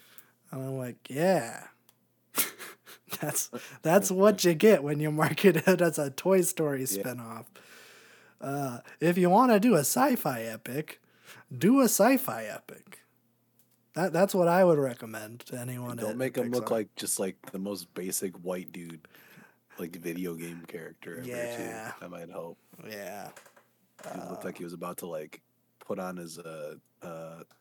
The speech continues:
Speaker 2: Don't Tread on Me shirt and go to Applebee's for, like, half
Speaker 1: <laughs>
Speaker 2: off jalapeno poppers or something.
Speaker 1: <laughs> That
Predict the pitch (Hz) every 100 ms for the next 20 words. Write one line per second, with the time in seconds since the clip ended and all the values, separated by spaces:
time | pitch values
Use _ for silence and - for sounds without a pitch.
0 | _ 92 90 - 92 92 90 87 - 82
1 | 90 90 80 80 554 82 87 87 - 95
2 | 85 85 90 87 101 90 - 95 85 92
3 | 95 90 82 85 85 85 85 87 - 85
4 | - - - 370 - 165 147